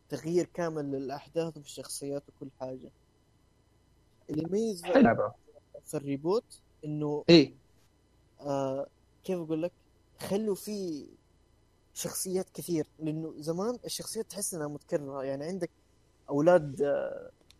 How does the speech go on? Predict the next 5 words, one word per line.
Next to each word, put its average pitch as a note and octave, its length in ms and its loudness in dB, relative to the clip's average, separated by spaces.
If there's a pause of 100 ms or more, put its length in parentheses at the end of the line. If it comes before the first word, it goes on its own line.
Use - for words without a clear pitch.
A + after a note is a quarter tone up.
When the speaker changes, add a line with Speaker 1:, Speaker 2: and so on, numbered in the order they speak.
(760)
Speaker 1:
أولاد، D3 440 0
آه، C3 320 -4 (920)
هم E3+ 360 0
يقولون G3 500 2
نفيو، G3 480 2